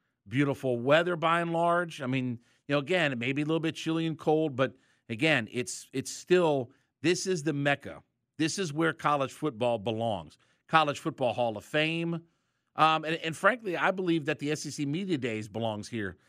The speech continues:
uh, in Atlanta as well. And I'm, I'm a homer. I'm, I'm a homer for the city of Atlanta. I think, I think everything college football centric needs to be in Atlanta because we are the college football universe. Everything revolves around Atlanta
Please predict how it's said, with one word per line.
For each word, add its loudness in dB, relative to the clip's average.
uh, 0
in -4
Atlanta -6
as -4
well. -2
And -6
I'm, -2
I'm 0
a 2
homer. -2
I'm, -4
I'm -2
a -4
homer -2
for -2
the -6
city -2
of -2
Atlanta. -2
I 2
think, -4
I 2
think -4
everything -2
college -2
football 0
centric -2
needs -6
to 0
be -2
in -6
Atlanta -4
because -2
we 2
are 0
the -6
college -2
football 0
universe. -6
Everything 0
revolves 0
around -2
Atlanta -4